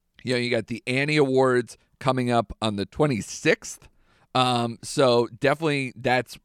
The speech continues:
the one that you just need to look. And if you look at the nominations right now for the Annie Awards, the Animation Awards, I would say that they're nominated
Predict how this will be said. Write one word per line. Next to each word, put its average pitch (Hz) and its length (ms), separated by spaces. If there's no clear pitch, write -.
the 127 120
one 104 260
that 104 140
you 104 100
just 98 240
need 98 180
to 87 60
look. 90 280
And 120 120
if 127 120
you 135 120
look 175 140
at 170 80
the 156 100
nominations 127 880
right 135 180
now 131 260
for 123 140
the 104 220
Annie 113 200
Awards, 127 520
the 98 200
Animation 101 400
Awards, 113 380
I 123 140
would 135 200
say 123 600
that 123 280
they're 156 340
nominated 123 840